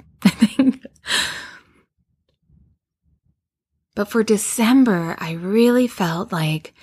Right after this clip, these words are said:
we may all be feeling as if we are looking for something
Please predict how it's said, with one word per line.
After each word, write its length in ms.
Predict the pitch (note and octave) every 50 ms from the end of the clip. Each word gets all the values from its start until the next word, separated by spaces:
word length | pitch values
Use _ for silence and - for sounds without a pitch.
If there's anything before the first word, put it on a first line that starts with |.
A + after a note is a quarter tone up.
| - - - _ _ _ _ _ _ _ _ _ _ _ _ _ _ _ _ _ _ _ _ _ _ _ _ _ _ _ _ _ _ _ -
we 180 | G3+ F#3+ F#3+ F#3+
may 400 | F#3+ F#3+ G3 G3 G#3 A#3 B3 B3
all 380 | - - F3+ F3+ F#3 G3 G3+
be 340 | - F3+ D#3+ D3+ D3+ D3+ D#3
feeling 1000 | D#3 - - - G3+ G3+ A3 A#3 A3 G3 C#3+ C#3+ C#3+ D3+ D#3+ E3+ G3+ G3 F#3+ A3 -
as 240 | - D#3+ D#3+ E3 F#3+
if 640 | G3 G#3+ G#3+ F3 D3+ E3+ F3 F#3 - - - _ _ _ _ _ _ _ _ _ _ _ _ -
we 180 | G3 E3+ E3 D#3+
are 380 | D3+ D#3 D#3 D#3+ D#3+ D#3+ D#3+ _ _ _ _ _ _ _ _ _ _ _ _ _ _ _ _ _ _ _ _ _ _ _ _ _ _ _ _ _ _ _ _ _ _ _ _
looking 500 | F#3+ F3+ F3+ A3+ A#3+ - A3+ F#3 D#3+ D3
for 160 | C#3 E3+ D#3
something 760 | C#3 - D#3 C#3 C3+ C3 - - F2 - - - F3+ F3 F3+